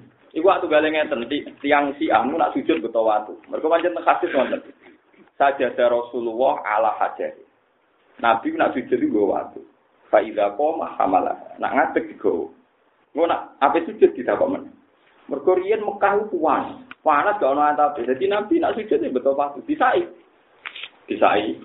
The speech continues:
Mungkin apa disujud didakok. Watu sak keramik ngoten. Mungkin apa di ngadeg ya disai man. Mergo gak kebayang langsung sujud dhuwur-dhuwur teng tanah sing begitu panas. Nah, sahabat yang rada modern nggawa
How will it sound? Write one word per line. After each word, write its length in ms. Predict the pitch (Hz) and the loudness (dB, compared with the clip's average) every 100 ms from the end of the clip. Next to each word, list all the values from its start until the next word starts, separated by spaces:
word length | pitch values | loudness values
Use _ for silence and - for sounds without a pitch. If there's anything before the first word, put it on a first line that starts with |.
| - | -4
Mungkin 160 | 135 | 2
apa 240 | 175 151 165 | 2 2 0
disujud 400 | 156 170 196 - | 0 0 -2 -2
didakok. 540 | 139 160 110 - - _ _ _ _ _ - | 0 2 2 -2 -6 _ _ _ _ _ -2
Watu 320 | 107 101 113 | 2 2 2
sak 160 | 107 - | -2 0
keramik 320 | 104 104 101 | 0 0 -2
ngoten. 240 | 95 - - - - | -4 -4 -8 -14 -8
Mungkin 240 | 117 196 | -2 0
apa 160 | 165 151 | 2 0
di 240 | 139 151 - - - _ _ - | 2 -2 -4 -12 -20 _ _ -2
ngadeg 320 | 147 135 - | 0 2 0
ya 60 | - | 2
disai 480 | 139 123 - - - | 0 -2 -2 0 0
man. 320 | 160 131 - _ _ _ _ _ _ | -2 -4 -12 _ _ _ _ _ _
Mergo 240 | - 139 220 | -6 0 2
gak 160 | 151 | 0
kebayang 560 | - 165 139 139 185 170 | -2 -2 2 2 2 -2
langsung 240 | 160 160 147 | -6 -2 0
sujud 320 | 139 - 156 | 0 0 -2
dhuwur-dhuwur 720 | - 104 113 107 101 120 160 - | 0 0 0 0 2 2 2 0
teng 320 | 127 123 127 - - | -2 -2 -8 -14 -4
tanah 280 | 117 123 151 | 0 0 0
sing 120 | 131 | -2
begitu 480 | 120 117 110 165 - - - - - - - | -2 -4 -2 -2 -2 -6 -20 -20 -20 -20 -20
panas. 320 | - - - - - | -16 -14 -16 -20 -12
Nah, 80 | - | -6
sahabat 400 | 156 139 175 180 | -2 -2 0 0
yang 160 | 160 139 | 0 0
rada 80 | |
modern 560 | 147 151 131 143 180 143 | 0 0 0 0 0 -2
nggawa 400 | 107 107 110 107 | 0 2 0 -2